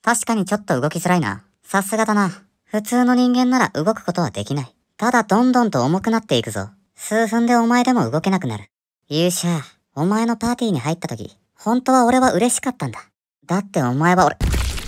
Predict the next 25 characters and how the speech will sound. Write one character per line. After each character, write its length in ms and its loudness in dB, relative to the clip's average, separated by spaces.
悪 200 2
く 100 0
思 180 2
う 60 0
な、 80 0
セ 120 -4
ル 60 -4
ヌ 120 -4
ン 20 -4
テ 100 -6
ィ 20 -6
ウ 40 -6
ス。 160 -12
お 100 -2
前 180 2
と 80 0
喋 240 0
っ 40 -10
て 100 -2
る 80 -4
時 120 -8
間 160 0
は 80 0
な 140 -2
い。 180 -14